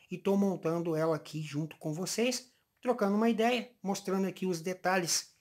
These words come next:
é, das miniaturas e tentando trocar algumas coisas, né? É, o último vídeo eu troquei aqui as rodas da Lamborghini, né? Eu coloquei as rodas preta que vem nessa laranjada na cinza. Deixa eu mostrar aqui pra vocês.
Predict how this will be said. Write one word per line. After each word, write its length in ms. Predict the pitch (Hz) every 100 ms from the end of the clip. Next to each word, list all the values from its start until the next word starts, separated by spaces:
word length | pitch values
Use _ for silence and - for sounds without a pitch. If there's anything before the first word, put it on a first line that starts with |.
| _ -
é, 160 | 156
das 240 | 156 165 139
miniaturas 800 | 165 196 208 202 233 233 - - _
e 80 | 202
tentando 480 | 233 226 214 202 202
trocar 520 | 214 202 196 190 190
algumas 420 | 165 170 202 196
coisas, 460 | - 139 127 123 123
né? 220 | 160 151 - - -
É, 200 | 156 170
o 40 | 170
último 500 | 226 262 247 262 233
vídeo 420 | 202 254 190 156
eu 100 | 180
troquei 420 | 180 214 - 202 190
aqui 160 | 190
as 160 | 190 147
rodas 520 | 139 175 156 131 - -
da 160 | 151
Lamborghini, 600 | 151 170 202 170 175 220
né? 120 | 190 170
Eu 100 | 143
coloquei 340 | 147 143 151
as 100 | 147
rodas 300 | 131 147 147
preta 340 | - 147 147 147
que 140 | 151
vem 160 | 139 139
nessa 260 | 139 139
laranjada 580 | 143 147 175 170 175 190 - - _ -
na 340 | 147 156 143 -
cinza. 580 | - - 214 226 214 - _
Deixa 180 | 147 151
eu 60 |
mostrar 260 | 147 - 143
aqui 160 | 135 -
pra 140 | 160
vocês. 560 | 180 185 190 220 -